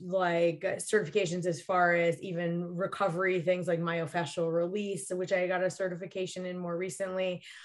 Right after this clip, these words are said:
Um, I'm studying to get a s-, nutrition certification. And then, uh, in conjunction with my healthy eating, I also love dessert.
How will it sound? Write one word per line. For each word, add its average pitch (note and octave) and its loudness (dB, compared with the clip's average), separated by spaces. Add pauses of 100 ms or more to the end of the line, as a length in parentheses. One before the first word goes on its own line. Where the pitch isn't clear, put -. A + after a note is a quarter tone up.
(240)
Um, F3+ 2
I'm F3 0
studying F#3 2
to D#3+ -8
get E3+ 2
a D#3+ -2
s-, - -6
nutrition F#3+ -2
certification. F#3 2 (420)
And G3 4
then, F#3 2 (120)
uh, F3 4 (160)
in F3 0 (500)
conjunction G#3 2
with F#3 0
my F#3 2
healthy A3 0
eating, A3+ 4
I G#3 4
also A3 4
love A3+ 6
dessert. C4 6